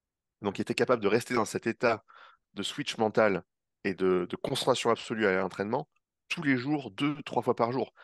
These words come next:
C'est impossible. C'est absolument impossible. Je sais pas si vous avez déjà essayé de faire l'haltéro trois fois dans une journée. Essayez juste pour rigoler.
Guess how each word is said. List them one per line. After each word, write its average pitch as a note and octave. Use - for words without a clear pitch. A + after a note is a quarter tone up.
C'est -
impossible. C#3+
C'est -
absolument A#2
impossible. G2+
Je -
sais -
pas A#2
si -
vous G#2+
avez G#2+
déjà A2
essayé A2+
de -
faire G#2
l'haltéro G#2+
trois G#2
fois G#2
dans G2+
une G2
journée. G#2
Essayez C#3
juste A2+
pour G#2+
rigoler. G#2